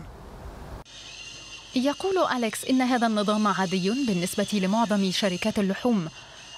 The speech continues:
العمل بالقطعة، أي أن الأجر ليس بحسب الوقت بل بمقدار العمل المنجز الذي لا يمكن إنجازه خلال ثمان ساعات،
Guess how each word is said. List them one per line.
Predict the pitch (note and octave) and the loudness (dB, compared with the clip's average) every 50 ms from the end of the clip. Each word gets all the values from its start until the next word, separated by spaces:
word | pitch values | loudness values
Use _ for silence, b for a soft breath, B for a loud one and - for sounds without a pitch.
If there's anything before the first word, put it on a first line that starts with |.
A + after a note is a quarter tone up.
| B - | B 0
العمل | C#4+ C#4 C4 D#4+ D#4+ F4+ F4 D4+ A#3+ | 2 2 2 2 2 2 2 2 2
بالقطعة، | A3 A3 - - A3 - F3 D3+ D#3 - - - - | 2 0 0 0 -2 0 0 0 0 -2 -4 -4 -2
أي | A3+ A3+ - | 0 0 2
أن | G#3 G#3 G3+ | 2 2 2
الأجر | E3+ - - G#3+ F3+ G3+ F#3+ | 0 0 0 0 0 0 2
ليس | F3 G3 G#3+ G3 - G#3+ | 2 0 0 0 0 0
بحسب | F#3 E3 E3 - A3 - - G#3 E3+ | 0 0 0 0 -2 0 0 0 0
الوقت | F3+ F#3 F#3+ A#3 - - - | 0 2 2 0 0 -2 -4
بل | F#3 F3 F3+ G#3+ C4+ D4 | -2 0 0 2 2 2
بمقدار | A#3+ G3+ F#3 F3 E3 - G3+ G#3 G3+ | 2 2 2 0 0 0 0 0 2
العمل | G3+ F3+ E3 - D#3+ F3+ F#3+ F#3 F3+ F3 | 2 0 0 0 0 0 0 0 0 0
المنجز | E3+ F3 G3 A3+ A#3 G3 F#3 F#3+ A3+ A#3 A3+ - F#3 | 0 2 2 2 2 2 2 2 0 0 -2 -4 -2
الذي | G3+ F#3+ F3+ E3+ F3+ F3+ | -2 -2 -2 -2 -2 -2
لا | E3 E3+ E3+ | -2 -2 -2
يمكن | E3+ F3 B3+ E4 F4 - - G3 E3+ E3+ - - - | -2 -2 -2 -2 -4 -2 -2 -2 -2 -2 -4 -2 0
إنجازه | C#4 B3+ A#3+ G#3 A#3+ B3 B3+ A#3 C#4 | 2 2 2 2 2 0 0 0 -2
خلال | - - - A3+ F#3 E3 F3 F3+ - | -4 -2 -2 -2 0 0 -2 -2 -2
ثمان | - F#3 E3+ E3+ E3+ F3 G3 | -2 -2 -2 0 -2 -2 -2
ساعات، | - - F#3+ D#3+ E3 D#3 - - | 0 -2 -2 -2 -4 -6 -10 -12